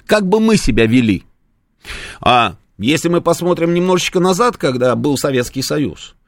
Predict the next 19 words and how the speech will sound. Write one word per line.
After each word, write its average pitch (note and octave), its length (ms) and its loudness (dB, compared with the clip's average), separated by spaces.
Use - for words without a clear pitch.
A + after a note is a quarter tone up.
ну C3 260 2
вот C#3+ 240 2
так D#3+ 200 0
вот G3 180 -2
мы F3 120 0
себя F#3 320 0
и F3+ 200 0
вели A#3 340 2
на E3 160 4
секундочку. D#3+ 760 -2
Половина F#3+ 560 2
мира G3 360 0
была E3 260 0
зона F3 340 0
наших E3 340 -2
интересов E3 580 0
как D#3+ 200 -2
минимум, D3+ 480 -2
В - 140 -14